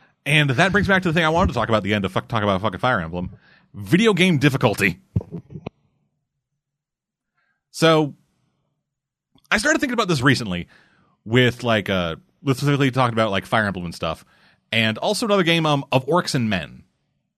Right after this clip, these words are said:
I played that and got to the first combat encounter and couldn't progress past it because I was too shit at the combat. So I turned it down to easy and then was able to actually get through it.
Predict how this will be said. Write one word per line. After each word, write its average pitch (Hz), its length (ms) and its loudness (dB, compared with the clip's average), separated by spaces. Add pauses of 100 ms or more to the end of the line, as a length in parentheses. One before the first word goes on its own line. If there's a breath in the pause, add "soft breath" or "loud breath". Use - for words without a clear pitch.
(1200)
I 139 80 4
played 233 260 0
that 190 160 2
and 180 100 0
got 185 100 -2
to 196 60 -2
the 156 80 2
first 175 220 2
combat 156 260 2
encounter 143 320 0
and 123 160 -2
couldn't - 280 -2
progress 180 280 0
past 151 340 -2
it 120 80 -8
because 131 220 -2
I - 20 2
was 117 120 2
too 165 180 -2
shit 151 200 -4
at 139 60 -6
the 113 60 -10
combat. 92 480 -6 (840)
So 170 80 0
I 170 40 2
turned 277 160 4
it - 20 -2
down 226 160 2
to 190 100 -2
easy 139 380 0
and 135 80 -2
then 156 60 2
was 151 100 2
able 156 120 2
to 156 40 2
actually 147 160 -2
get 139 100 0
through 123 220 -4
it. - 100 -16